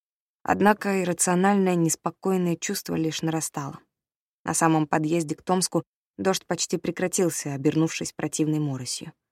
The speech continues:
Я высадил бизнесмена у частного дома — Помог его парням выгрузить тушу кабана, разделывать зверя он собирался при помощи своего человека. Распрощавшись,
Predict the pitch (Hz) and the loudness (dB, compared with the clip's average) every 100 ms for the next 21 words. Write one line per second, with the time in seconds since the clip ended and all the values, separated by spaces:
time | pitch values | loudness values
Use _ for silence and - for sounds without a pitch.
0 | _ _ _ _ _ _ 180 185 185 175 | _ _ _ _ _ _ 6 6 4 2
1 | 170 160 160 170 160 185 180 160 156 - | 2 2 2 0 0 0 2 0 0 -6
2 | - 170 160 165 160 156 180 160 143 - | -4 -2 0 -2 -2 0 2 2 0 -6
3 | - _ _ _ 165 170 165 - 156 151 | -20 _ _ _ 6 8 4 2 -2 0
4 | - 156 156 151 156 156 151 143 - - | 0 2 2 4 2 2 0 -2 -6 -4
5 | 156 - 147 147 147 151 170 165 151 170 | -2 -4 -6 -2 0 2 2 0 -2 -2
6 | 165 147 143 139 139 143 160 151 147 - | -2 0 -2 0 -2 4 4 2 -4 -4
7 | 143 143 147 - - 143 143 147 147 147 | -2 -2 -2 -6 -6 -6 -4 -4 -4 -4
8 | - 160 135 123 - 135 131 131 - - | 2 2 2 -6 -8 -8 -8 -10 -14 -20
9 | _ _ _ _ - 165 - 165 190 190 | _ _ _ _ 0 0 2 2 4 2
10 | - | 0